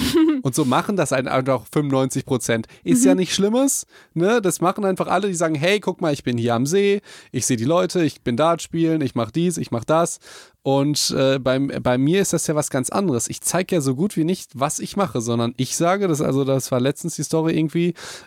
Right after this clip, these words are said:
Speaker 1: äh, diese Geschichte mit dem Vergleichen. „Hey, ich sag dir jetzt zwei Tipps, was du machst, äh, damit du dich nicht vergleichen musst. Nummer eins, denk daran, warum, äh, ein anderer gerne so wär's wie du, ja, warum
Speaker 2: Ja.
Speaker 1: du toll bist und denk daran, warum du vielleicht nicht so sein möchtest wie ein anderer.“
Speaker 2: Mhm.
Speaker 1: So,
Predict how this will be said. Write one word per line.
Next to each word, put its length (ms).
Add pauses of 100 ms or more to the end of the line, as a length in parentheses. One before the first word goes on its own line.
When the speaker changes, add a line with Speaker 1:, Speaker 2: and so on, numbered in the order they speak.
Speaker 1:
äh, 180
diese 220
Geschichte 380
mit 120
dem 100
Vergleichen. 580
„Hey, 180
ich 120
sag 200
dir 60
jetzt 160
zwei 180
Tipps, 240
was 180
du 80
machst, 380
äh, 140
damit 260
du 40
dich 180
nicht 120
vergleichen 400
musst. 220 (280)
Nummer 300
eins, 480
denk 360
daran, 460
warum, 480
äh, 280 (400)
ein 160
anderer 280
gerne 260
so 120
wär's 260
wie 80
du, 360 (200)
ja, 120
warum 180
Speaker 2:
Ja. 40
Speaker 1:
du 120
toll 260
bist 240
und 140
denk 160
daran, 260
warum 180
du 80
vielleicht 320
nicht 260
so 120
sein 260
möchtest 380
wie 40
ein 80
anderer.“ 440
Speaker 2:
Mhm. 100
Speaker 1:
So, 240